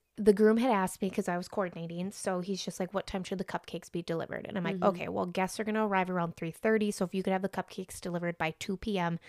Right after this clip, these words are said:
Speaker 1: that would be perfect. That gives me plenty of time to get 'em set up and everything like
Speaker 2: Mm-hmm.
Speaker 1: that." It's, like, three o'clock, and the cupcakes are not here yet, so I call the company. And I am on the phone with them for twenty minutes, just getting the runaround, and fin-,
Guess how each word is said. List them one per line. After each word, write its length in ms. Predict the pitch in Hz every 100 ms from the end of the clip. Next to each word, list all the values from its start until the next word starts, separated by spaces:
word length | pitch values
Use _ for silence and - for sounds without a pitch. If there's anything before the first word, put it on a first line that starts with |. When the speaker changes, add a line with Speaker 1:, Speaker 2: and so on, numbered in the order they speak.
| - - _
Speaker 1:
that 140 | - 175
would 100 | 175
be 100 | 190
perfect. 380 | 180 175 165 175
That 140 | 165
gives 180 | 165 170
me 80 | 175
plenty 260 | - 175 175
of 80 |
time 200 | - 180
to 40 | 175
get 120 | 165
'em 100 | 165
set 220 | - 170
up 260 | 240 277 -
and 80 | 202
everything 340 | 202 202 196
like 120 | 185
Speaker 2:
Mm-hmm. 40 | 165
Speaker 1:
that." 200 | 180 175 _ - - - - - -
It's, 120 | -
like, 180 | 330 -
three 400 | - - 202 202
o'clock, 480 | 180 - - - - - -
and 360 | 196 190 175
the 60 | -
cupcakes 460 | - 175 190 175 -
are 100 | 185
not 200 | 160 156
here 120 | 185
yet, 280 | 185 180 -
so 80 | 185
I 40 |
call 220 | 175 175 170
the 60 |
company. 460 | - 302 330 208 - - - - - -
And 420 | 226 220 202 196 - _ _ _ 220
I 540 | 208 220 254 285 294 _ -
am 200 | 240 226
on 280 | 208 190 202
the 60 | 226
phone 300 | - 196 185
with 200 | 185 -
them 220 | 170 160
for 200 | - 190
twenty 640 | 180 - - 190 185 185 220
minutes, 460 | 208 196 170 -
just 200 | 196 -
getting 260 | 202 208 262
the 60 |
runaround, 440 | 254 190 190 165 170
and 160 | 185
fin-, 260 | 190 180